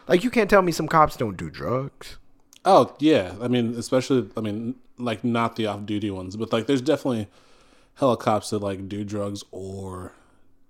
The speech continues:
Speaker 2: seize drugs and sell them again.
Speaker 1: Yeah.
Speaker 2: But
Speaker 1: We all know 'em.
Speaker 2: Yeah, yeah, yeah. I've,
Speaker 1: Talking
Speaker 2: I've
Speaker 1: about
Speaker 2: come,
Speaker 1: you, Bob.
Speaker 2: I've come across in a few, in,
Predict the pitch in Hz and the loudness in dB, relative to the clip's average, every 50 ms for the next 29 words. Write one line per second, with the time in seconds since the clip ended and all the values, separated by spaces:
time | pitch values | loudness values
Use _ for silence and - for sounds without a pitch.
0 | _ _ _ _ _ _ _ _ _ _ _ _ _ _ _ _ - - - - | _ _ _ _ _ _ _ _ _ _ _ _ _ _ _ _ -20 -18 -12 -10
1 | - - 131 135 135 120 101 92 87 78 78 82 87 90 95 95 - - - 92 | -2 2 4 4 4 4 2 -2 -6 -6 -6 -8 -8 -8 -10 -10 -10 -8 -8 -8
2 | 98 - - - 110 104 101 101 98 98 104 117 113 90 82 85 - _ _ - | -6 -4 -2 -2 -2 -2 -2 -4 -4 -2 -2 -2 -2 -2 -4 -8 -14 _ _ -8
3 | 85 80 73 82 78 - _ _ _ _ _ _ _ - _ _ 101 95 95 95 | -6 -6 -6 -6 -8 -14 _ _ _ _ _ _ _ -20 _ _ -10 -10 -10 -12
4 | _ _ _ - - 87 92 90 90 120 120 120 139 170 165 120 104 - - - | _ _ _ -8 -4 -2 0 0 2 2 4 6 6 6 6 4 0 -4 -10 -16
5 | - _ 143 135 135 127 120 117 110 104 98 90 90 92 87 85 95 101 101 98 | -14 _ 2 4 6 6 6 6 4 0 -2 -4 -8 -10 -10 -10 -10 -10 -10 -6
6 | - - - 123 135 139 135 139 139 147 143 147 170 185 170 135 104 104 117 120 | 0 4 6 6 6 6 8 8 10 10 10 8 8 8 8 8 8 8 10 10
7 | 120 127 135 143 151 - - - - - - - - 101 - - 147 127 117 - | 12 10 10 8 8 6 6 6 4 0 -2 -4 -4 -4 2 6 6 6 6 6
8 | 117 110 104 - - 107 98 - 110 104 98 101 - 104 101 98 95 95 92 | 4 4 4 2 -2 -4 -4 -2 -4 -4 -4 -4 -6 -10 -8 -8 -8 -10 -12